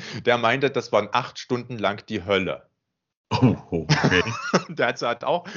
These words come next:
Speaker 1: komplett gesehen und er hat kein gutes, ich konnte mir die Review auch nicht angucken, ehrlich gesagt.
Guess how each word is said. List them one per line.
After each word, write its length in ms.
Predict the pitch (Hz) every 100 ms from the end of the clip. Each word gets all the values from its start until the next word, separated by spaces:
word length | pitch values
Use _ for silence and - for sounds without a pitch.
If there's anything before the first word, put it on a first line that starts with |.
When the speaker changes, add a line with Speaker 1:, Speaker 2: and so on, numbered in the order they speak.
| 131
Speaker 1:
komplett 400 | - 131 147 139
gesehen 340 | 131 113 135 147
und 140 | 113
er 80 | 98
hat 200 | 120 -
kein 400 | - 143 151 139
gutes, 320 | - - 127
ich 60 | 127
konnte 240 | 123 127
mir 80 | 120
die 120 | 101
Review 340 | 95 98 -
auch 60 | 87
nicht 180 | 85 80
angucken, 360 | 82 85 82
ehrlich 220 | 82 87 -
gesagt. 400 | - 104 -